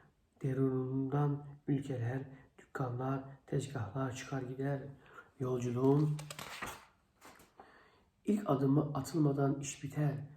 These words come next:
Malın bol-, bollaşır, saymakla bitiremezsin. Ama esas sahibini bildiğin için hiçbirine sahip çıkamazsın. Yavruların malına sahip olur. Arkadaşların sana bakar.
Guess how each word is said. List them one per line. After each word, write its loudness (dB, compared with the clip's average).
Malın 2
bol-, 0
bollaşır, 0
saymakla 0
bitiremezsin. -4
Ama -2
esas -4
sahibini -2
bildiğin -2
için 0
hiçbirine 0
sahip -4
çıkamazsın. -8
Yavruların 2
malına 2
sahip -2
olur. -4
Arkadaşların -2
sana -2
bakar. -2